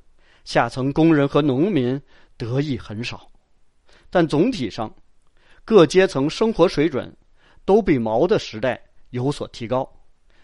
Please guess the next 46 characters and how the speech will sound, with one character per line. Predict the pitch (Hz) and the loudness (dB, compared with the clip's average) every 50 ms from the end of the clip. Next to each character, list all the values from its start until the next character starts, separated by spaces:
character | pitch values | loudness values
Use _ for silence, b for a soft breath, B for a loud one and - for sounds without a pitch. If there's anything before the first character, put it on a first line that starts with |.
| _ _ _ | _ _ _
自 | - - 214 190 | -2 2 4 4
由 | 165 147 143 160 | 6 6 4 4
度 | 156 214 151 113 - - | 4 2 2 0 -2 -6
也 | 123 127 120 | -8 -6 -6
有 | 110 117 131 160 | -4 -4 -4 -4
所 | - 127 98 | -4 -6 -8
上 | - 123 104 95 | -8 -10 -10 -10
升。 | - - 143 135 - - _ _ _ _ _ _ _ - - - - _ _ _ _ _ _ _ _ _ _ _ _ _ _ - - _ _ _ - | -8 -8 -8 -8 -8 -12 _ _ _ _ _ _ _ -20 -20 -20 -20 _ _ _ _ _ _ _ _ _ _ _ _ _ _ -20 -20 _ _ _ -4
正 | 147 135 123 | -2 -2 0
因 | 123 139 135 | 0 0 2
为 | 135 143 | 2 2
这 | 135 - 151 123 | 2 2 0 0
样， | 117 113 101 101 - _ b b b b b | 0 -2 -6 -8 -14 _ b b b b b
执 | - 123 123 | -14 -8 -4
政 | 143 151 127 113 | -2 -2 0 0
当 | 139 139 139 139 | 0 0 0 -2
局 | 117 120 117 123 131 135 131 _ _ _ - | -4 -4 -6 -4 -4 -6 -6 _ _ _ -2
要 | 139 156 156 143 123 | 2 4 4 4 4
想 | - 139 127 143 | 2 -2 -4 -2
返 | - - 131 113 110 107 | 0 -2 -2 -2 -2 -6
回 | - 143 147 | -2 0 0
毛 | 170 151 120 123 160 | 0 2 2 2 2
时 | 175 - - 110 | 0 0 -4 -8
代， | 120 113 98 - - - _ _ _ _ b b b b b b | -8 -8 -10 -10 -18 -20 _ _ _ _ b b b b b b
将 | - - 156 175 | 0 0 0 0
彻 | - - - 277 208 147 | -2 0 2 2 2 2
底 | - 117 107 | 0 -2 -6
剥 | 98 - 160 180 196 | -2 2 4 4 4
夺 | 175 139 120 117 131 135 B B B B | 4 2 0 0 0 0 B B B B
这 | - 156 135 | -2 -2 0
些 | - - 147 | 0 0 0
群 | 135 - - 131 139 | 0 0 -2 -2 -2
体 | 165 - - 110 104 | -2 -4 -6 -10 -10
四 | - - - - 208 | -10 -6 -4 -2 -2
十 | 151 - 135 120 | -2 -2 -4 -2
多 | 107 147 151 | 0 2 2
年 | 156 151 147 151 | 4 4 2 2
来 | 139 120 123 139 143 B B B | 2 0 0 -2 -4 B B B
获 | - - 151 139 123 | -2 0 0 2 0
得 | - 123 117 | -2 -4 -2
的 | 113 139 120 110 | -2 -2 -2 -2
权 | - - - 120 107 107 117 139 | -4 -8 -6 -6 -4 -4 -2 0
利 | 160 175 143 120 104 | 2 2 2 0 -2
和 | - - 123 | -4 -4 -4
利 | 131 165 247 247 | -2 0 0 0
益， | 165 120 104 110 107 95 | -2 -2 -4 -8 -12 -14